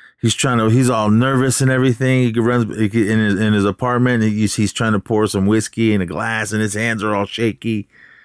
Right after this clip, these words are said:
And then he kinda takes that drink and it kinda takes the edge off. And then he's kinda swinging those, those quarters around that sock and swinging them just, yeah, like, "I got this." And then he hits the, the chair with one and the quarters go psh, all over the place.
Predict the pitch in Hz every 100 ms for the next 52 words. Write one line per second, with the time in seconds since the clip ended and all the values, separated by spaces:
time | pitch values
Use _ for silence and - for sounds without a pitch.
0 | _ _ 104 104 101 92 113 101 117 101
1 | 110 98 85 104 107 104 95 - 101 95
2 | 101 95 98 78 101 95 101 98 95 90
3 | 90 95 92 85 92 82 - 101 95 90
4 | 87 85 - - 87 85 - 98 95 92
5 | 90 92 90 87 80 - 90 92 - 82
6 | 80 - _ _ _ _ _ - - 143
7 | 139 131 127 117 110 - - - _ -
8 | 143 139 127 113 110 113 110 131 127 -
9 | 123 110 110 107 104 113 104 - 95 87
10 | 82 101 87 - 104 98 92 92 95 92
11 | 82 - 98 92 82 76 - - - -
12 | - - - - 82 82 80 73 64 -
13 | 67 60 -